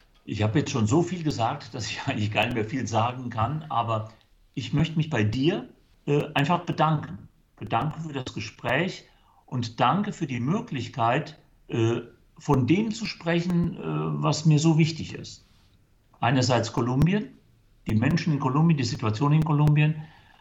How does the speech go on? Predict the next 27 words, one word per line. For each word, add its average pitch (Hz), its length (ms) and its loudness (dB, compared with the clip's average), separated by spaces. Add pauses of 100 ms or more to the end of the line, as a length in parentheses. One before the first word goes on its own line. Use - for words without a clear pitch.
(320)
aber 113 320 4
auch 135 340 2
von 117 220 -6
der 110 120 2
Hoffnung, 147 440 2
die 135 140 -2
uns 110 240 -2
bewegt, 120 840 0
äh, 107 140 4 (400)
um 127 680 2
aus 110 420 2
dieser 123 240 2
Welt 120 220 2
eine 110 440 0 (340)
etwas 107 340 0
bessere 135 340 2
zu - 120 -2
machen, 139 500 -2 (320)
dass, - 380 -12
dass 107 160 -8
es - 120 -10
ihr 107 100 -6
vielleicht 113 240 0
ein 117 80 0
bisschen 143 200 2
besser 127 280 2
geht, 123 340 0